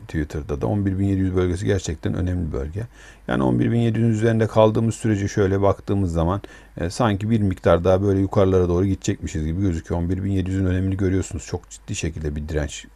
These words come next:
konumundaydı. Burayı geçersek nerede? Yani buradan geçersek on bir bin sekiz yüzlerden yeniden bir direnç noktası var. Ama onun dışında benim açıkçası yani on bir bin yedi yüz üzerine geçtikten sonra on bir bin sekiz yüze takıldık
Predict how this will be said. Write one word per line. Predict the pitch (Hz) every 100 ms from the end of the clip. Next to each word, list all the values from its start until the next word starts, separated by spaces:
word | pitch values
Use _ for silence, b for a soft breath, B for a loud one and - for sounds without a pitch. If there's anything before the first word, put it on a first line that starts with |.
| - -
konumundaydı. | 80 73 67 71 69 76 - B B B -
Burayı | 147 143
geçersek | 139 156 135 143
nerede? | 131 131 110
Yani | 131 123 117
buradan | 110 120 131 127
geçersek | 123 135 127
on | 123 123
bir | 131
bin | 127
sekiz | - 120 127
yüzlerden | 123 131 127
yeniden | 123 127 101
bir | 82
direnç | 80 78 -
noktası | 78 - - -
var. | - - B B B
Ama | - 78 73
onun | 147 -
dışında | 139 123 104 98
benim | 110 120
açıkçası | 107 - 101 -
yani | 92 85 - B B -
on | 101 120
bir | 120
bin | 117
yedi | 113 117
yüz | 113
üzerine | 110 110 110
geçtikten | 110 - -
sonra | 104 104
on | 90 110
bir | 117
bin | 107
sekiz | - 107
yüze | 110 113
takıldık | 98 - 110 -